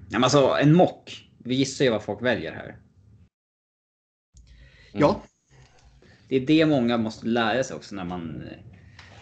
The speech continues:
Speaker 1: Jag såg när Craig Button släppte sin mock idag.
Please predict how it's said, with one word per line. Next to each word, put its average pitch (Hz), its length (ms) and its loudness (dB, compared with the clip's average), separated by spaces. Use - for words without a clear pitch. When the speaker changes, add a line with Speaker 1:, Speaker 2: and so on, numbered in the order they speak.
Speaker 1:
Jag - 80 -12
såg 117 180 -2
när 104 440 0
Craig 123 180 2
Button 127 320 -2
släppte - 320 -10
sin 101 200 -8
mock - 460 -8
idag. - 460 0